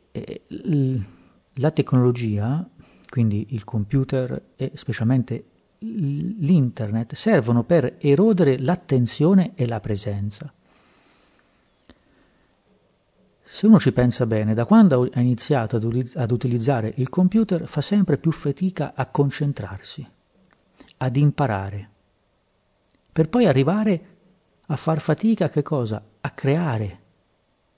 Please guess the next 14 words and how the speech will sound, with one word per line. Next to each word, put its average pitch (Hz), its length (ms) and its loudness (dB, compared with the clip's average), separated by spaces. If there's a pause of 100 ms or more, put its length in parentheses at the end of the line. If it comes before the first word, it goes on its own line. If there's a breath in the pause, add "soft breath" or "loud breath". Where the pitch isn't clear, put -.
(1400)
O 220 360 4 (320)
addirittura 165 540 2
ad 123 80 2
amare 143 560 2
un'altra 131 420 0
persona, 123 460 0
ad 117 60 2
amare 160 240 4
il 120 60 2
nostro 135 320 0
prossimo, 113 640 -2 (720 soft breath)
perché 175 240 4
la 156 140 6
relazione 147 960 2